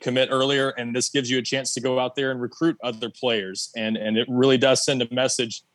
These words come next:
to, to have one of these elite quarterbacks in the twenty twenty-three class, a guy that a lot of players around the country at least know of if they don't know him personally, and, and are gonna be impressed by this. And, and this is really going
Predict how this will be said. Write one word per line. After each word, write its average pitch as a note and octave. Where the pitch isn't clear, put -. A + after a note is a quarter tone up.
to, A#2
to A#2+
have B2+
one B2+
of C3+
these C3+
elite C3
quarterbacks B2+
in B2
the A#2
twenty B2+
twenty-three A#2+
class, A#2+
a A2
guy A#2
that G#2+
a G#2+
lot A#2
of A#2+
players B2
around B2
the A2+
country A#2+
at A#2+
least A#2+
know B2+
of B2+
if A#2
they A2+
don't A2+
know A#2
him A2+
personally, B2+
and, A#2
and A#2
are A#2+
gonna C3+
be C#3+
impressed D3+
by A#2
this. G#2
And, A2
and A2
this A2+
is A#2
really B2
going B2+